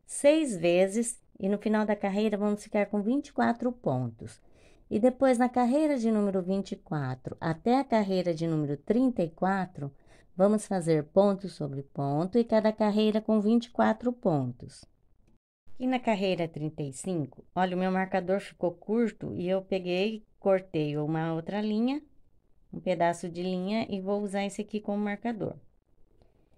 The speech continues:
Então, agora na carreira de número trinta e cinco, vamos fazer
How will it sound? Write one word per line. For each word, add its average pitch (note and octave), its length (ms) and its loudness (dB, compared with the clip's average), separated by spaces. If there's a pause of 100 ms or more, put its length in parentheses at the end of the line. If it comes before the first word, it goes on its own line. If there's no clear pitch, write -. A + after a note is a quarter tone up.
(320)
Então, F3+ 220 2
agora A3+ 360 4
na G#3 120 0
carreira F3+ 520 -2
de F3 100 -4
número F3 300 -4
trinta B3 340 0
e E3+ 120 -2
cinco, F3+ 440 -4
vamos F#3+ 360 -4
fazer D3+ 600 -6